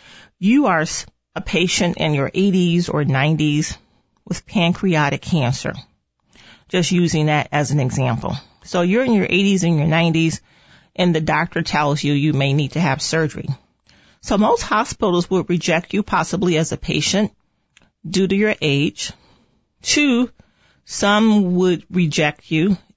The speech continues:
if they do not have these surgeons, the specialists,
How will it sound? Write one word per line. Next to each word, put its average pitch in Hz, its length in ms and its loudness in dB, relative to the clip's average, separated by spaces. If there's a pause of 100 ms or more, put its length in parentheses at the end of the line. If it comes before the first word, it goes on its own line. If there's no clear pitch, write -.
if 233 360 -2
they 196 200 2
do 180 260 2
not 196 580 2
have 156 720 -2
these 165 640 0
surgeons, 392 580 0
the 202 100 -4
specialists, - 640 -2